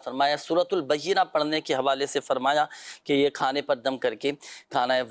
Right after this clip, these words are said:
अच्छा, ये चंद एक मैसेजेस हैं, इसके रूहानी इलाज आप इरशाद फरमा दीजिए, फिर दुआ की तरफ इंशाअल्लाह ये बढ़ेंगे।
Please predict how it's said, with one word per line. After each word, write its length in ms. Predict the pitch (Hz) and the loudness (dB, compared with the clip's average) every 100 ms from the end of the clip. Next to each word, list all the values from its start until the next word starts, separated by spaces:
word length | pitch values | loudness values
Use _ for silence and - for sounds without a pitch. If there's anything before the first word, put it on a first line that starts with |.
| 127 | -4
अच्छा, 200 | 131 165 | 0 0
ये 280 | 156 165 160 | 2 2 2
चंद 240 | - 175 | 2 2
एक 140 | 180 160 | 0 0
मैसेजेस 460 | 143 - 170 170 | -2 -2 -2 -2
हैं, 180 | 170 170 - | 0 -2 -4
इसके 320 | 143 - 156 | -8 0 0
रूहानी 420 | 123 - 143 156 | 0 -2 -2 0
इलाज 220 | 139 139 | 0 2
आप 140 | 131 131 | 0 -2
इरशाद 280 | 135 - 135 | -4 -2 -2
फरमा 240 | - 139 143 | -2 -2 -2
दीजिए, 240 | 147 147 | -6 -8
फिर 160 | 135 117 | -8 -4
दुआ 220 | 120 120 | -2 -2
की 140 | - | -4
तरफ 260 | 123 120 - | -4 -4 -2
इंशाअल्लाह 440 | 117 - 117 123 127 | -6 -2 0 0 -4
ये 100 | 123 | -4
बढ़ेंगे। 420 | 123 143 165 | -2 0 0